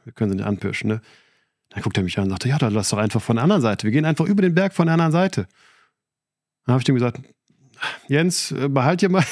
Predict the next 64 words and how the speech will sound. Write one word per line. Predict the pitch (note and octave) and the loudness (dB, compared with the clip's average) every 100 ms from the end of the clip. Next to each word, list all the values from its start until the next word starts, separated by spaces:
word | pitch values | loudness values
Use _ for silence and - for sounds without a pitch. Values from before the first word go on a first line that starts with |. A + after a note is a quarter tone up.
| G3+ | 0
<laughs> | - - | 0 -2
behalt | C#3 E3 F3+ | 2 2 2
dir | F3 | 2
mal | F3 | 2
diesen, | E3+ F3+ F#3 D#3+ G#3 - | 2 2 2 4 2 4
<laughs> | G#3+ - | 0 2
diesen | G3 G3 E3 | 0 2 2
Tipp | A#3 A3 - - - - - - _ _ - _ - _ A2 C3 | 0 -2 -6 -8 -8 -8 -14 -20 _ _ -20 _ -20 _ -20 -8
für | - F#3+ | 0 2
später, | - C3+ G#2+ F#2+ | 4 2 2 2
ne? | C3 A3 - D#3+ | 2 2 -2 -4
Ich | D#3 D#3 | -2 0
meine, | D#3+ E3 | 2 2
ist | E3+ | 2
eine | |
gute | E3 G#3 G#3 | 2 4 4
Idee, | E3+ F#3+ A3 | 4 2 2
aber | F3+ E3+ E3+ E3 B2 C3 C#3 C3+ | 0 0 0 -2 -4 -6 -6 -2
ist | D3+ E3 | 0 0
jetzt | D3+ | 0
vielleicht | D3+ D3 C#3+ | 0 0 0
nicht | C3 | 0
das, | D#3+ | 0
was | E3 | 0
wir | C#3+ | 0
machen | D#3+ F3+ F3 | 2 2 2
werden, | E3 | 0
aber, | D3+ D3+ C#3 _ _ _ - | 0 -2 -4 _ _ _ 0
ne, | D#3+ D#3+ _ _ _ _ - - - | 0 0 _ _ _ _ -20 -20 -4
halt | C3+ D#3 | -2 0
das | D#3 | 2
mal | C#3+ | 2
im | B2 | 2
Hinterkopf, | D3 G#2+ A2 | 2 0 -2
vielleicht | - A#2+ A2+ | -2 -2 0
machen | A#2 G#2 | 0 0
wir | |
den | F#2 | -4
Plan | F2+ G2 | -4 -10
ja | |
noch, | - G2+ | -10 -8
ne?" | B2 C3 - - _ _ _ _ - | -8 -8 -16 -20 _ _ _ _ 0
So, | B2 | 2
und | |
dann | A2+ | 4
hat | A#2+ | 2
irgendwann | C#3 D3+ C#3+ | 2 2 2
durch | B2+ | 2
die | C3 | 2
Thermik, | A#2+ C#3 C#3+ - | 2 2 2 -2
äh, | C3+ A#2+ B2 | -2 0 0
ist | B2+ | 0
ja | C3+ | 0
immer, | A#2+ | 0
dass | A2+ A2+ | 0 0
der, | A#2 A2 G#2+ G#2+ G#2 | 0 0 0 -2 -4
äh, | G#2 B2 - - | -6 -12 -14 -6
dass | A#2 | -2
der | A#2+ | 0
Wind | A2 A#2 | 0 0
dann, | G#2+ | -2
äh, | - | -2
abends | A2 A2 - A2 G#2 | -2 -2 -2 -2 0
dreht. | A#2+ C3 E3+ | 0 0 -2